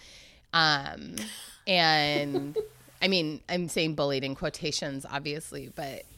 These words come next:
Speaker 1: but
Speaker 2: Okay.
Speaker 1: like, literally,
Speaker 2: <laughs>
Speaker 1: Siobhan and I trekked to the top of this hill. And once we got to the top, I was like,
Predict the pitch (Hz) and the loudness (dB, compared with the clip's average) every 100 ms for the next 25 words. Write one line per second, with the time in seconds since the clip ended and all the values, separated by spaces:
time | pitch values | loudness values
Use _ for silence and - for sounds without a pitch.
0 | - - - - 170 147 - 170 190 175 | -20 -20 -18 -4 0 0 -2 -4 2 4
1 | 165 349 403 427 - 453 403 370 370 - | 8 10 12 12 12 12 12 12 8 2
2 | - - 220 196 214 220 180 170 - 196 | 0 2 8 8 8 6 4 4 2 4
3 | 180 - 165 160 165 156 156 156 147 - | 4 0 -6 0 2 2 -2 -6 -8 -2
4 | 170 147 139 127 160 147 - 170 160 180 | 2 2 2 -2 -6 -6 -4 -2 0 -2
5 | 156 139 170 151 143 156 139 - 143 147 | -2 -4 -4 -8 0 4 4 2 -2 -2
6 | 147 139 139 - | 0 0 0 -4